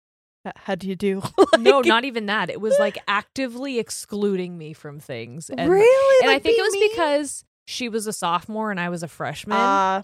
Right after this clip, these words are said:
Speaker 2: So I think there wa-, she already had, like, a group of friends and
Speaker 1: Friends.
Speaker 2: stuff.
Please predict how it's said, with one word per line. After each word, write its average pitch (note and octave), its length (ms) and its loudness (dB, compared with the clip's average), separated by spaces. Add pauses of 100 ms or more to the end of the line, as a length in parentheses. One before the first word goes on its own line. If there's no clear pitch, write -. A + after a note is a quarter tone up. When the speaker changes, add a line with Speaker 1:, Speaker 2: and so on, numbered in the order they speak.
(640)
Speaker 2:
So - 140 -8
I G3 60 -2
think G3+ 220 -10
there F#3+ 160 -2
wa-, F#3+ 180 -4
she A3 240 -2
already G#3 220 0
had, E3+ 360 -4
like, F#3 180 -6
a F3 60 -8
group E3 260 -10
of F3 120 -6
friends D#3 200 -8 (140)
and F#3+ 80 -8
Speaker 1:
Friends. G#3 120 -6
Speaker 2:
stuff. A3+ 280 -4